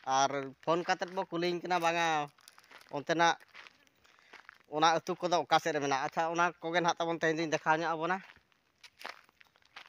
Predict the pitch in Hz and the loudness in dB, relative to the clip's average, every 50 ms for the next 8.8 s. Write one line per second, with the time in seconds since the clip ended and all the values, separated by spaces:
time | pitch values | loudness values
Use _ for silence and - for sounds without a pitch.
0 | - 120 123 123 127 127 131 131 131 131 131 - - - - - _ _ _ _ | -8 -4 0 0 2 2 2 2 2 0 0 -4 -10 -20 -20 -20 _ _ _ _
1 | _ _ _ - - 139 156 160 - 190 190 185 190 190 180 180 185 180 190 180 | _ _ _ -12 -6 -2 -2 2 2 2 2 4 4 4 4 4 4 6 6 6
2 | 170 - 190 185 185 165 - 165 165 175 175 175 160 185 165 170 175 175 165 170 | 6 6 2 2 0 0 0 2 2 4 4 2 2 0 -2 0 0 0 2 2
3 | 165 170 170 165 156 151 160 165 165 160 160 156 - 170 165 170 175 170 165 160 | 2 2 2 0 0 0 0 2 2 2 0 0 -2 -2 0 2 2 2 2 0
4 | 156 156 160 175 175 180 175 170 160 156 170 170 170 156 - 170 160 156 151 170 | -2 -4 -4 -2 -2 0 2 2 4 4 6 4 4 4 2 2 2 2 2 0
5 | 165 170 - - _ - - 139 - 170 156 - 170 170 - 170 165 156 - - | 0 0 0 -4 _ -14 -12 -10 -8 -8 -4 -4 -4 -2 -2 -2 -4 -4 -6 -14
6 | - - - - - _ - 160 165 180 165 165 160 170 170 165 170 175 175 170 | -20 -20 -20 -20 -14 _ -4 -2 0 0 0 2 4 4 4 4 4 2 2 2
7 | 175 185 190 - - - - _ _ _ - - 135 131 147 143 147 147 156 156 | 0 -4 -6 -6 -8 -16 -20 _ _ _ -6 -6 -4 -2 -2 -2 0 0 0 0
8 | - 156 - 160 - - 165 151 147 143 147 156 151 156 156 - | 0 -4 -12 -12 -8 -8 -6 -6 -6 -6 -6 -4 -2 -4 -4 -4